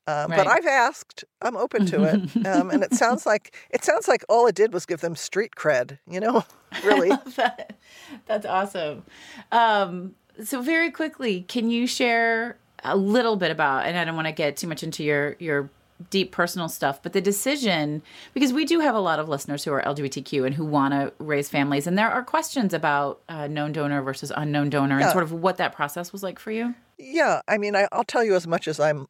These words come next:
Speaker 1: allowed to talk about, 'cause this, you know,
Speaker 2: Fair
Speaker 1: I'm not the
Speaker 2: enough.
Speaker 1: only
Speaker 2: Yes.
Speaker 1: person involved in this.
Speaker 2: Absolutely.
Speaker 1: But, um, I wanted a known donor. I, I felt like,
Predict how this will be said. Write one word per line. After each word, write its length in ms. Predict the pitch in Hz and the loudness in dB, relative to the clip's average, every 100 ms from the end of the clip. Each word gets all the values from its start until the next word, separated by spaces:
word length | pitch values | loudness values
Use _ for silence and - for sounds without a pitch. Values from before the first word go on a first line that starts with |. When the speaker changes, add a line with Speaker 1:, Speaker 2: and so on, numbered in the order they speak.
| - | -2
Speaker 1:
allowed 380 | 143 139 143 - | 2 4 2 -2
to 80 | - | -8
talk 260 | - - 156 | -6 -6 -2
about, 400 | 165 185 202 _ _ - | 2 2 0 _ _ -18
'cause 120 | - | -6
this, 260 | 180 - - | -6 -6 -6
you 60 | 170 | 0
know, 80 | 151 | 2
Speaker 2:
Fair 160 | 190 | 4
Speaker 1:
I'm 100 | 185 196 | 4 6
not 160 | 196 | 4
the 100 | - | 4
Speaker 2:
enough. 100 | 180 | 0
Speaker 1:
only 140 | 170 185 | 0 2
Speaker 2:
Yes. 260 | 180 - | 2 2
Speaker 1:
person 120 | 190 170 | 0 -2
involved 420 | 151 156 165 180 | 2 4 4 0
in 80 | 170 | -4
this. 260 | 214 - - - | -4 -6 -16 -4
Speaker 2:
Absolutely. 640 | 190 175 - 208 208 - | -2 -2 4 4 4 -2
Speaker 1:
But, 60 | 185 | -2
um, 260 | 175 165 - _ _ - | -2 -2 -8 _ _ -2
I 140 | 226 | -2
wanted 440 | 220 202 196 202 180 | 0 -2 0 -2 -2
a 60 | |
known 320 | 147 139 139 139 | -4 -6 -8 -8
donor. 500 | 127 117 - - - _ _ _ _ _ - | -8 -10 -14 -16 -20 _ _ _ _ _ -2
I, 320 | 139 156 160 _ _ | 0 0 -2 _ _
I 160 | 139 160 | -4 -4
felt 340 | - 156 151 | 0 0 2
like, 420 | 139 131 - - | 0 -2 -2 -10